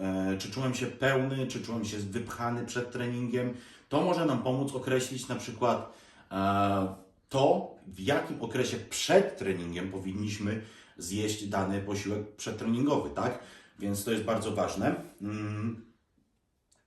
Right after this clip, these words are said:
A także co jedliśmy. Co jedliśmy danego dnia, prawda,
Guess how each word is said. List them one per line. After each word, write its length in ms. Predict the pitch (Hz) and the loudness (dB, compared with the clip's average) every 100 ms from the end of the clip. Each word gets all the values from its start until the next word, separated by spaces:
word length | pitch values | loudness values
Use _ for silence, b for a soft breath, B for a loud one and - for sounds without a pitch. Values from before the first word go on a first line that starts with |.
| _ - | _ -2
A 120 | 127 | 0
także 540 | 135 131 - 127 - - | 2 0 2 0 0 -4
co 240 | - 131 | -2 2
jedliśmy. 640 | 101 78 - - - 64 - _ _ _ _ | 2 0 -4 -10 -12 -16 -18 _ _ _ _
Co 140 | 127 | 2
jedliśmy 360 | 131 127 131 117 | 2 2 -2 -2
danego 320 | 110 110 101 | 0 0 0
dnia, 240 | 95 107 | 0 -2
prawda, 480 | 110 117 - 113 - | 0 -2 -2 -2 -4